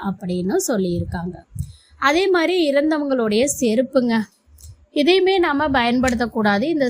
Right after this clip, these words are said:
செருப்பை தானமா மத்தவங்களுக்கு வந்து கொடுக்க கூடாது. ஏன் அப்படின்னா உயிரோட இருந்தவங்களுடைய செருப்பையே நாம தானமா கொடுக்க கூடாது என்பாங்க. உபயோகித்த செருப்பை தானமா கொடுக்க கூடாது. செருப்பை புதிதா வாங்கி கொடுக்கலாம். உபயோகப்படுத்த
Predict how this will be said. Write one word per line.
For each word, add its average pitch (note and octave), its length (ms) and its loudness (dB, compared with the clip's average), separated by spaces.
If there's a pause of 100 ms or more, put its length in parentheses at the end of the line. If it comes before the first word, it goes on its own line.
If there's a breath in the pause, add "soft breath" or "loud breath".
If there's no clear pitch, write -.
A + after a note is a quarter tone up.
செருப்பை B3 360 -2 (120)
தானமா C4+ 480 0 (160)
மத்தவங்களுக்கு C#4 760 -2 (100)
வந்து A#3 180 0 (100)
கொடுக்க A3+ 300 -2 (600)
கூடாது. G#3 440 0 (360)
ஏன் C#4 220 0
அப்படின்னா G#3+ 400 -2 (100)
உயிரோட A#3+ 320 0 (120)
இருந்தவங்களுடைய G#3+ 640 0 (100)
செருப்பையே G#3 480 -2 (100)
நாம A3+ 200 0 (100)
தானமா A3+ 360 0 (120)
கொடுக்க G#3 280 -4 (120)
கூடாது G#3 340 -2 (100)
என்பாங்க. G3 420 0 (760 loud breath)
உபயோகித்த F4+ 640 2 (120)
செருப்பை C4+ 300 2 (100)
தானமா B3+ 360 0 (120)
கொடுக்க A3+ 260 -2 (100)
கூடாது. G#3 280 0 (120)
செருப்பை A#3+ 340 -2 (120)
புதிதா C4+ 460 0 (180)
வாங்கி B3+ 360 0 (100)
கொடுக்கலாம். A3 500 -2
உபயோகப்படுத்த C4 680 0